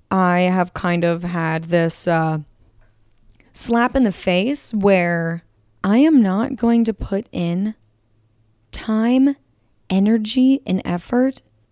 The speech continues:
into someone who doesn't want to do the same for me. Everyone says L A is like high school, and I was so reluctant to believe that,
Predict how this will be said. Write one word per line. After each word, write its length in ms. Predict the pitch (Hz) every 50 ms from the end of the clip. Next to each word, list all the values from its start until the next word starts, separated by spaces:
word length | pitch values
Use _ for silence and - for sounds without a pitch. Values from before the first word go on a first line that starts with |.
| _
into 240 | - 233 233 233 233
someone 640 | 226 - - 247 247 247 247 247 247 247 254 247 247 _ _ _ _ _ _ _ _
who 140 | - 262 254
doesn't 280 | 233 233 226 226 -
want 140 | - 233 233
to 60 | 226
do 140 | 208 220 220
the 100 | 208 214
same 300 | 202 - 208 202 208 202
for 120 | - 202
me. 320 | 202 226 240 220 - - 180 - _ _ _ _ _ _ _ _ _ _ _ -
Everyone 420 | 202 202 233 254 269 269 269 269
says 500 | 254 - - 208 196 190 190 196 185 - -
L 220 | - 185 185 185 185
A 220 | 185 185 180 190
is 180 | - 185 175 185
like 180 | 185 185 180
high 180 | - - 185 185
school, 380 | 180 - - - 196 185 190
and 100 | 208 190
I 60 | 185 185
was 160 | 180 185 -
so 420 | - - - 185 185 185 190 196
reluctant 920 | - - 196 190 185 180 180 185 185 - - - 220 214 214 214 226 - - _ _ _ _ _ _ _ _ _ _ _ _ _ _ _ _ _ _
to 220 | - - - 214 208
believe 460 | 180 196 196 190 196 202 208 196 202
that, 340 | 240 247 247 247 254 254